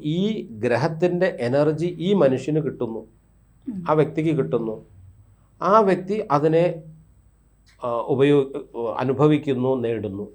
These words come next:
Speaker 1: നേട്ടങ്ങൾ നേടുന്നു.
Speaker 2: ഉം.
Speaker 1: ഇതാണ് ഇതിൻ്റെ ഒരു സയൻറ്റിഫിക് ആയിട്ടുള്ള ഒരു മാറ്റം. ഇത് മാജിക്കോ മന്ത്രമോ അന്ധവിശ്വാസമോ ഒന്നും തന്നെയല്ല,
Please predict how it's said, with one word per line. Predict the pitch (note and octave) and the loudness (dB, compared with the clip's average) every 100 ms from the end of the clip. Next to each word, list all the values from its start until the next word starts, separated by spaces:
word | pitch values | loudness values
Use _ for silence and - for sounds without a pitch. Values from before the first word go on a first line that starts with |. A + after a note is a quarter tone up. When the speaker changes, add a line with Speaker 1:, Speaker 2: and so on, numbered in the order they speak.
| - | -10
Speaker 1:
നേട്ടങ്ങൾ | G#2 G#2 A2 G#2+ | -8 -6 -6 -6
നേടുന്നു. | F#2+ F#2+ F#2 F#2 - | -6 -8 -12 -14 -12
Speaker 2:
ഉം. | G#3 F#3 - D3 | -12 -12 -10 -2
Speaker 1:
ഇതാണ് | F3+ G#3+ | 0 2
ഇതിൻ്റെ | A3+ G#3 G#3 | 0 0 2
ഒരു | G#3 G3+ | 2 2
സയൻറ്റിഫിക് | E3+ D3 E3+ F3+ F#3 | 0 -2 -2 -2 0
ആയിട്ടുള്ള | F3+ F3 E3+ | 0 0 -2
ഒരു | E3 | -2
മാറ്റം. | C3+ G#2+ - - _ _ _ _ _ _ _ _ _ _ _ - | -4 -6 -14 -20 _ _ _ _ _ _ _ _ _ _ _ -10
ഇത് | A#2 D#3 | -2 0
മാജിക്കോ | D#3 C3+ C#3+ D#3 D#3+ D#3+ | 0 0 0 0 0 0
മന്ത്രമോ | D3 D3+ D3 D3+ D3 | 2 2 2 0 0
അന്ധവിശ്വാസമോ | C#3 C#3+ C#3 D3 C#3 C#3 C3+ C3+ - | 0 -2 0 -2 -2 -2 -2 -4 -4
ഒന്നും | D3+ D3 C#3 C3 | -2 -2 0 -2
തന്നെയല്ല, | B2 A#2+ F#2+ | 0 -2 -4